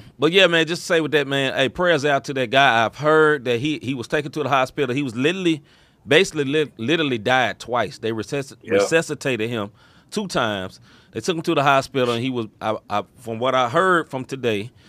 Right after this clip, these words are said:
Speaker 1: he's on a breathing machine, and he was getting a hundred percent oxygen, and now he's down to fifty, so he's having some type of,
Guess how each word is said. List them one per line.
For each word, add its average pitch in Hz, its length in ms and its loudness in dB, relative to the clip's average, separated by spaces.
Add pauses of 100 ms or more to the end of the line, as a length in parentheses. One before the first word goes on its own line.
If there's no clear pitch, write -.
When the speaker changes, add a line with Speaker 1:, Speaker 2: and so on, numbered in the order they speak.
(160)
Speaker 1:
he's 139 220 -6
on 127 160 0
a 117 40 -2
breathing 143 360 -2
machine, 104 520 -6
and 104 80 -6
he 127 60 -4
was 110 160 -6
getting 120 360 -6
a 95 80 -10
hundred 143 300 -4
percent 123 420 -4
oxygen, 104 580 -6 (300)
and 113 120 -8
now 123 140 -2
he's 123 180 -4
down 117 260 -2
to 98 40 -10
fifty, 143 340 -6
so 107 200 -6
he's 117 160 -6
having 135 300 0
some 151 300 -2
type 127 320 -2
of, 110 280 -4